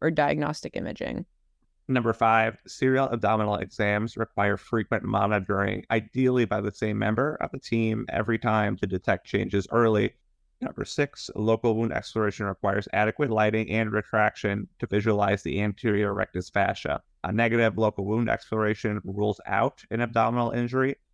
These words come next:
Speaker 2: but a positive local wound exploration does not necessarily rule it in. Number seven,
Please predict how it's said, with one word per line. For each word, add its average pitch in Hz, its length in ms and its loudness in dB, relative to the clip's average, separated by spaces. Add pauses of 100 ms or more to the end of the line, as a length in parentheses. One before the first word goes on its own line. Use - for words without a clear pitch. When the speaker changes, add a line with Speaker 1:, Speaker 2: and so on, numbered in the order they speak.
(240)
Speaker 2:
but 107 140 0
a 110 80 0
positive 127 640 0
local 110 380 0
wound 107 220 -2
exploration 104 760 -4
does 101 160 -2
not 104 240 0
necessarily 107 720 0
rule 101 280 0
it - 180 -2
in. 104 340 -2 (460)
Number 117 200 -2
seven, 139 520 0